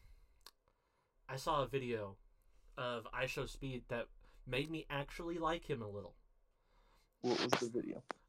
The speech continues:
Speaker 1: Uh, so he was, uh, he was at Aiden Ross's place, right?
Speaker 2: Right.
Speaker 1: And N L E Choppa,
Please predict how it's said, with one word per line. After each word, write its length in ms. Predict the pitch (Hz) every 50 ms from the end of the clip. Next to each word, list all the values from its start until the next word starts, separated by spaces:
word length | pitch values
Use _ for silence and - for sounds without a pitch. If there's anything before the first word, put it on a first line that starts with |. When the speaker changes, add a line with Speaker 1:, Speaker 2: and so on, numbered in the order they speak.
| - -
Speaker 1:
Uh, 360 | 139 135 135 127 123 120 117 113 - - - - - - -
so 260 | - - 151 139 123 127
he 220 | 127 156 170 180
was, 340 | 165 175 170 160 151 - 147
uh, 320 | 139 135 127 120 117 104 90
he 200 | - 123 143 170
was 140 | 170 165 160
at 200 | 170 170 - - -
Aiden 340 | 143 151 156 160 139 120
Ross's 420 | 117 117 120 131 135 - 113 104 -
place, 380 | - - 107 - - - - -
right? 260 | - 107 104 113 - - _ _ _ _ _ _ _ _ _ _ _ _ _ _ _ _ _ _ _ _ - 143 -
Speaker 2:
Right. 160 | - 135 127
Speaker 1:
And 360 | 120 117 117 113 113 113 - -
N 120 | 139 135 139
L 160 | 135 131 127
E 80 | 123
Choppa, 520 | - - 139 127 127 123 - 117 113 107